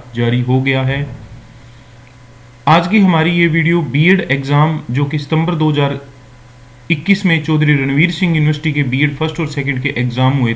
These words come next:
थे, उसके rechecking और revaluation का जो notification जारी हो गया है उसके बारे में है। सबसे जरूरी है इसकी last date के बारे में। इसकी जो last date है वो ग्यारह जनवरी दो हज़ार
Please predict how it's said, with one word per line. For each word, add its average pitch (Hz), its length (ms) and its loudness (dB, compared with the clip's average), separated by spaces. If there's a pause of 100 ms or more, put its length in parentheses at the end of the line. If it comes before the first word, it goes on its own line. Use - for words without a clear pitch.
थे, 143 140 -2 (880)
उसके 208 380 2 (300)
rechecking 202 760 2
और 170 360 -2
revaluation 175 680 4
का 190 160 2
जो 165 180 0 (340)
notification 180 720 0
जारी 135 260 0
हो 131 160 0
गया 135 180 0
है 170 100 -2 (100)
उसके 165 260 -2
बारे 101 240 -2
में 92 160 -6
है। 87 180 -8 (1500)
सबसे 196 380 2 (340)
जरूरी 180 400 6
है 196 220 4
इसकी 160 240 -2
last 147 380 0
date 156 220 0
के 165 100 2
बारे 147 240 2
में। 165 260 -2 (720)
इसकी 214 260 0
जो 208 140 2
last 170 380 2
date 208 220 2
है 185 140 0
वो 190 140 2 (300)
ग्यारह 160 380 4
जनवरी 170 380 0
दो 165 160 0
हज़ार 151 280 2